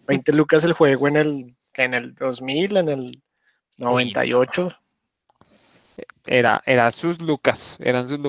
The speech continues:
Speaker 1: Me
Speaker 3: lucas.
Speaker 1: acuerdo, yo me acuerdo que una vez, eh, compramos con mi hermano, eh, Flight Simulator.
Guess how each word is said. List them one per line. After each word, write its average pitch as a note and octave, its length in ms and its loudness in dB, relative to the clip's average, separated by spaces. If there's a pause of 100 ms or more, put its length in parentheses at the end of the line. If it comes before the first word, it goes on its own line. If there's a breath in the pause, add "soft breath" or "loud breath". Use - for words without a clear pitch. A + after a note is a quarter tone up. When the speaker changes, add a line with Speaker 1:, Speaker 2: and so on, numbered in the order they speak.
Speaker 1:
Me D#3 120 2
Speaker 3:
lucas. - 0 -
Speaker 1:
acuerdo, D#3+ 300 2
yo D#3+ 160 -8
me D#3 60 2
acuerdo D#3 200 2
que F#3 60 0
una F3 120 6
vez, C3+ 140 0 (100)
eh, D#3 600 2 (600)
compramos C#3 520 2
con D#3 120 -2
mi E3+ 60 4
hermano, C#3+ 500 0
eh, D3 280 2
Flight C3+ 240 -2
Simulator. D#3 600 2